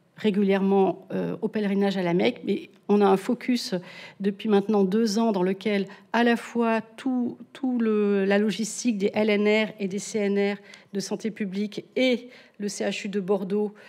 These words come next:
euh, dans sa cellule, euh,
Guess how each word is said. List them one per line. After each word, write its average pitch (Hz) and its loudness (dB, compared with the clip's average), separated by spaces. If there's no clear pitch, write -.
euh, 180 -4
dans 208 -2
sa 208 -4
cellule, 208 -4
euh, 175 -8